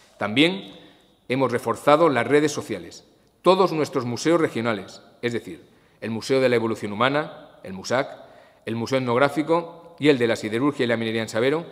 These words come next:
así como los centros culturales Palacio de Quintanar y Miguel Delibes o la propia Orquesta Sinfónica de Castilla y León,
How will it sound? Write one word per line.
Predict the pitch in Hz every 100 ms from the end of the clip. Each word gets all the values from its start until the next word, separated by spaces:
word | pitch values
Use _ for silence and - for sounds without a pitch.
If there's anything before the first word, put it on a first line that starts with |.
| - -
así | - 98 147
como | 151 117 110
los | 104
centros | 127 123 117
culturales | 123 110 113 135 143
Palacio | 135 117 120
de | 110
Quintanar | 113 107 113 117
y |
Miguel | 110 113 110
Delibes | 107 135 165 - - - -
o | 120
la | 127 113
propia | 135 135
Orquesta | 117 - 143 123
Sinfónica | 113 107 139 127 120
de | 110
Castilla | 110 - 117 143
y |
León, | 120 127